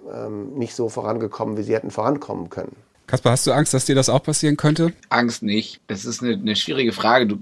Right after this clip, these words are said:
Speaker 3: weißt ja, dass ich einen, einen sehr speziellen Begriffsauffassung von Angst habe. Angst gehört für mich zu Mut dazu. Also bin ich auch ein Mensch, der Angst hat. Aber, ähm, ich habe keine Angst zum, vom Scheitern beispielsweise. Ob das jetzt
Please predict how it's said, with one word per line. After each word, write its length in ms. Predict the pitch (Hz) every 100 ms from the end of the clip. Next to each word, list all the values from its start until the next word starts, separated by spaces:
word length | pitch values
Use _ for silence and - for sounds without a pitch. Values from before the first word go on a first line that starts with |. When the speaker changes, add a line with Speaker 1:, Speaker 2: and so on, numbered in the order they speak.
| - 117 -
Speaker 3:
weißt 460 | 107 104 107 123
ja, 80 | -
dass 180 | 104 101
ich 220 | 110 -
einen, 240 | 107 101 104
einen 280 | 104 101
sehr 160 | 98 113
speziellen 960 | - 110 98 117 117 117 110 - - -
Begriffsauffassung 920 | 104 120 139 - - - 123 120 110
von 160 | 98 98
Angst 380 | 101 131 -
habe. 380 | - - - 101 _ - -
Angst 400 | 117 123 - -
gehört 300 | 107 117 98
für 280 | - - 120
mich 220 | 120 -
zu 160 | -
Mut 500 | 110 110 139 196 196 -
dazu. 420 | 131 - - 262
Also 220 | - 104
bin 180 | 104 107
ich 160 | 117 113
auch 100 | 107
ein 140 | 104
Mensch, 240 | 104 113 113
der 180 | 117
Angst 300 | - 135 -
hat. 220 | 143 - - _ _ _ _ _ -
Aber, 600 | 107 110 110 107 107 104
ähm, 460 | 117 101 101 101 101
ich 160 | 107 117
habe 140 | 104
keine 280 | - 117 110
Angst 480 | 117 117 - - -
zum, 320 | - 110 101
vom 180 | 107 104
Scheitern 480 | 104 113 127 98
beispielsweise. 580 | 92 98 - - 101 -
Ob 80 | -
das 220 | 113 110
jetzt 320 | 120 104 -